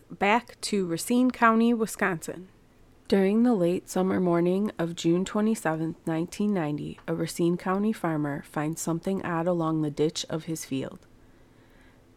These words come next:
In the ditch were two large yellow plastic bags. The farmer discovers the plastic bags contain the body of a human being and immediately calls the police. The first arriving officer discovers that in one of the bags there is an upper torso of a human being,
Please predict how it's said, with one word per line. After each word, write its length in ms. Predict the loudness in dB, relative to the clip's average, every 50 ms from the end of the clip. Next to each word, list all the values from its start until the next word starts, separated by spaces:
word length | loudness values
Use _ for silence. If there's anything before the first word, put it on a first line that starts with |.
| _ _
In 200 | 6 6 8 8
the 100 | 6 6
ditch 420 | 6 4 4 4 0 -8 -6 0
were 120 | 2 2
two 340 | 2 2 0 0 2 2 2
large 400 | 2 2 2 2 2 2 0 0
yellow 300 | 2 2 2 2 0 0
plastic 520 | -2 -2 -2 -2 -2 -4 -6 -8 -8 -6 -4
bags. 420 | -4 -4 -4 -4 -6 -12 -16 -18 -20 -20 -20 -20 -20 -20 -20 -14 -8 -8
The 60 | -4
farmer 320 | 0 2 2 4 4 4
discovers 540 | 4 2 2 2 0 0 0 2 0 0 0
the 80 | -2 -6
plastic 540 | -4 -2 -2 -2 -2 -4 -6 -8 -8 -4
bags 360 | -4 -2 -2 -2 -2 -4 -8 -8
contain 440 | -4 -2 -2 0 2 0 2 2
the 60 | 2 0
body 440 | 0 0 0 0 0 0 -2 -4
of 100 | -6 -6
a 60 | -8 -6
human 400 | -2 0 0 2 2 2 2 2
being 440 | 2 2 2 2 0 -2 -4 -8 -12 -14 _
and 160 | -4 -2 0
immediately 600 | 0 2 2 2 2 2 0 0 0 -2 -4 -4
calls 400 | -4 -4 -2 -2 -2 -2 -2 -4
the 100 | -8 -10
police. 640 | -8 -6 -6 -4 -4 -6 -6 -10 -14 -18 -20 -20 -20 -20 -20 -20 -20 -20 -20 -20 -20 -20 -20 -20 -20 -20 -20 -20 -20 -20 -20 _ -6
The 100 | -6 -2
first 340 | 2 2 2 2 2 2 2
arriving 420 | 2 4 4 2 2 2 2 2
officer 520 | 2 2 0 0 -2 -2 -2 0 0 0
discovers 560 | 0 -2 -6 -4 0 0 0 2 0 0 0 0
that 180 | 0 0 0
in 220 | 0 0 2 2 2
one 160 | 2 2 2
of 80 | 2
the 100 | 0 0
bags 400 | 0 0 0 0 0 0 -2 -2
there 160 | -2 0 0 2
is 120 | 2 2
an 100 | 0 0
upper 300 | 0 0 -2 0 -2 -2
torso 540 | -2 0 0 0 0 0 -2 -2 -2 -2 -2 -2
of 160 | -2 -4 -4
a 20 |
human 400 | -4 -2 0 2 2 4 2 2
being, 380 | 2 2 2 2 0 -2 -4